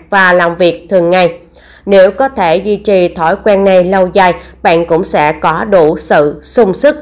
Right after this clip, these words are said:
và tinh thần tỉnh táo để theo đuổi mục tiêu của mình. Với những ai phải xuất hành, đi công tác xa, cần hết sức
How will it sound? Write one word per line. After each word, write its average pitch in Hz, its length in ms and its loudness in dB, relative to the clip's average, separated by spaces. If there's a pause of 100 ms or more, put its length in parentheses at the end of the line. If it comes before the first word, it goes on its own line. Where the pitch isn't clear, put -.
(240)
và 196 320 2 (260)
tinh 208 220 0
thần 190 260 0 (340)
tỉnh 160 260 -2
táo 175 340 0
để 165 320 2
theo 208 120 2
đuổi 170 220 2
mục 202 300 -4
tiêu 196 320 2
của 165 120 -2
mình. 196 180 2 (760)
Với 196 240 4
những 220 240 2
ai 202 240 2 (100)
phải 156 240 0
xuất 262 260 -2
hành, 196 240 0 (540)
đi 208 240 4
công 196 380 -2
tác 262 260 -4
xa, 208 360 0 (200)
cần 190 260 2
hết 233 200 -2
sức 302 220 -4